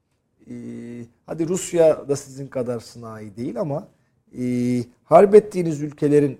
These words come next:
toplam milli güç kapasitesi büyümüş. Siz mesela sadece Müslümandan asker alıyorsunuz.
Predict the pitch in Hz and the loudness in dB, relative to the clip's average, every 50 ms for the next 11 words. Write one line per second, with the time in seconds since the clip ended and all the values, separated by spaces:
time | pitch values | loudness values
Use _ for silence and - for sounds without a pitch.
0 | _ _ - 151 151 - - 208 208 196 175 156 156 156 165 170 180 165 175 160 | _ _ -2 -2 -2 2 4 4 4 4 4 0 0 0 0 -2 -2 -2 -4 -8
1 | - - - 147 - 147 131 - - 139 - - 170 143 131 123 117 110 156 - | -10 -8 -8 -6 -4 -4 -6 -6 -6 -10 -8 -6 -8 -6 -6 -8 -8 -10 -12 -18
2 | - - - - _ _ _ _ _ _ _ _ _ _ _ _ - - 202 196 | -20 -20 -20 -20 _ _ _ _ _ _ _ _ _ _ _ _ -8 -6 -4 0
3 | 202 196 175 - 185 180 175 170 160 - 208 214 208 190 208 190 185 - - - | 2 2 2 2 4 4 4 4 6 6 8 8 8 6 4 -2 -2 -6 -8 -6
4 | 180 175 170 175 175 170 151 135 - - 135 117 117 107 110 107 104 - - 202 | -4 -4 -2 -2 -2 -4 -4 -6 -6 -10 -10 -10 -10 -10 -12 -16 -18 -18 -20 -20
5 | 208 - - _ | -20 -20 -20 _